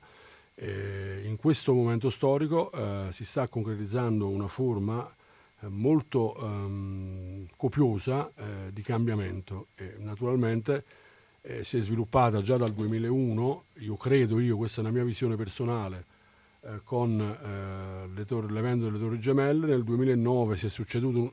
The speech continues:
un ulteriore evento con l'aspetto, eh, diciamo, del collasso, eh, del sistema finanziario che poi è stato ripreso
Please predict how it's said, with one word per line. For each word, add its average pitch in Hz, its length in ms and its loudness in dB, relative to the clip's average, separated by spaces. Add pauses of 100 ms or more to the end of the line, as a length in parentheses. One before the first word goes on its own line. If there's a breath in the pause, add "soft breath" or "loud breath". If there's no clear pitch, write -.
un 110 200 -2
ulteriore 127 420 6
evento 104 560 4 (500 loud breath)
con 107 280 -4
l'aspetto, 110 840 -2
eh, 98 60 -6
diciamo, 107 420 -2
del 101 160 -4
collasso, 104 920 -2
eh, - 40 -8
del 98 100 -8
sistema 110 400 -2
finanziario 101 560 0
che 98 80 -2
poi 110 180 -2
è 101 40 -2
stato 101 220 -4
ripreso 101 560 -4